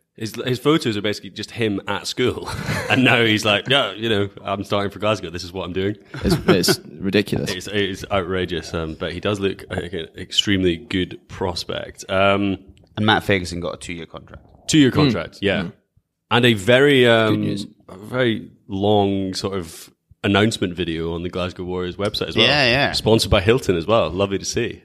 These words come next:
Speaker 2: Mm.
Speaker 3: To be f-, to be
Speaker 1: So
Speaker 3: fair, though,
Speaker 1: commercial.
Speaker 3: they must be, like, they're missing a lot of the big names,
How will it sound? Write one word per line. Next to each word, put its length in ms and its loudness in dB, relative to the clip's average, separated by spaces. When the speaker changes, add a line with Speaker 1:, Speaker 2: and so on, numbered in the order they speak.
Speaker 2:
Mm. 240 2
Speaker 3:
To 100 -2
be 60 2
f-, 160 -4
to 80 -8
be 60 2
Speaker 1:
So 100 2
Speaker 3:
fair, 160 4
though, 80 4
Speaker 1:
commercial. 300 -2
Speaker 3:
they 100 2
must 220 0
be, 80 0
like, 320 -2
they're 120 2
missing 280 4
a 40 0
lot 120 0
of 60 -4
the 60 -8
big 220 0
names, 520 -2